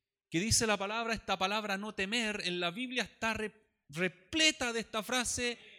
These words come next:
no temas. Dios, Dios mismo,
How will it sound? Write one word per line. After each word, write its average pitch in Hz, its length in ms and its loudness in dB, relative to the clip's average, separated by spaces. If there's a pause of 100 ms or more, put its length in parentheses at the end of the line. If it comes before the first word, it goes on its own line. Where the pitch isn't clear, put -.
(160)
no 185 200 0
temas. - 720 0 (1300)
Dios, 160 1040 2
Dios 220 420 2
mismo, 208 720 -6